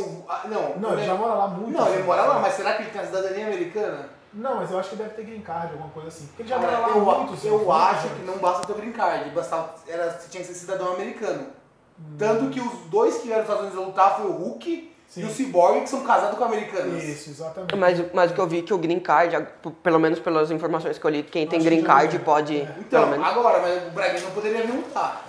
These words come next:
Speaker 2: É, mas aí o que acontece? Eu, eu tinha até comentado sobre isso, eu, eu estou supondo, eu não tenho informação exclusiva, nada disso. Mas no caso do Braguinha, ele já tá lá. O cara vai pros Estados Unidos pensando em lutar mundial, PAN, fazer o camp lá, treinar na Atos.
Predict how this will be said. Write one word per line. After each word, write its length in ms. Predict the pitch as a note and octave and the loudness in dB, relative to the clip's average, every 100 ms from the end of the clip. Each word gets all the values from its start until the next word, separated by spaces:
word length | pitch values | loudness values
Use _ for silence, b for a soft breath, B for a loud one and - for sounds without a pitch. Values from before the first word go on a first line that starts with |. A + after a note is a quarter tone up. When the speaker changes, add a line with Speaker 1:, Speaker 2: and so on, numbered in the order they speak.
| - | -10
Speaker 2:
É, 120 | A#3 | -6
mas 320 | A3+ A3 - | -4 -4 -2
aí 160 | G3+ G#3+ | 0 2
o 20 | |
que 80 | A3 | 0
acontece? 640 | B3 B3 F#3+ D#3+ B2+ D#3 | -2 -4 -6 -8 -10 -12
Eu, 220 | F#3 F3 F#3 | -8 -6 -6
eu 80 | |
tinha 120 | E3 F#3+ | -6 -8
até 120 | G#3+ | -8
comentado 440 | A#3+ A#3 G#3 F#3 - | -8 -10 -8 -8 -8
sobre 240 | D#3+ D3 | -12 -10
isso, 320 | F#3+ G#3 - - | -12 -12 -14 -10
eu, 200 | F3+ F#3 | -8 -6
eu 120 | F3+ | -8
estou 200 | E3+ F3+ | -8 -10
supondo, 580 | E3+ - G3+ - D#3 G3 | -12 -14 -16 -12 -10 -10
eu 40 | E3+ | -10
não 60 | D3 | -12
tenho 200 | D3+ D3 | -12 -14
informação 500 | C#3+ D#3 D3+ D3 D3 | -12 -12 -12 -14 -16
exclusiva, 540 | D3 D#3 C3+ D3+ D#3 | -16 -16 -16 -14 -12
nada 220 | D3+ F#3 | -10 -8
disso. 280 | E3+ C3+ - _ b b b | -10 -14 -20 _ b b b
Mas 120 | B3+ | -6
no 80 | C4 | -4
caso 240 | B3 A3 | -4 -4
do 80 | F#3 | -4
Braguinha, 580 | E3+ D#3 A#2+ D#3 A#3 C#3+ - b b b _ | -8 -10 -10 -12 -12 -12 -16 b b b _
ele 140 | F3+ | -10
já 140 | F#3+ A3+ | -6 -4
tá 160 | A3+ | -2
lá. 400 | A#3+ - - - - | 0 0 -4 -8 -14
O 80 | G3 | -6
cara 240 | C4 C4+ | -2 -2
vai 340 | F#3 F#3 D4 G3+ | 0 2 2 2
pros 140 | F3+ | -4
Estados 240 | - D#3+ | -6 -8
Unidos 240 | C#3 F#3+ G3 | -8 -12 -12
pensando 400 | - G#3 G#3+ A3 | -12 -12 -10 -10
em 20 | |
lutar 240 | B3 - E3 D#3 | -10 -8 -8 -8
mundial, 500 | D#3+ G3+ G3 F3 F3 - | -10 -8 -6 -6 -8 -8
PAN, 220 | E3 D#3+ | -8 -8
fazer 160 | D#3 D3 | -12 -14
o 40 | |
camp 440 | D#3+ - D#3+ D3+ G3+ | -16 -16 -18 -12 -8
lá, 180 | E3 F3+ | -6 -6
treinar 340 | E3+ F3 E3+ | -8 -10 -8
na 160 | G3+ G3 | -8 -10
Atos. 220 | D3 | -12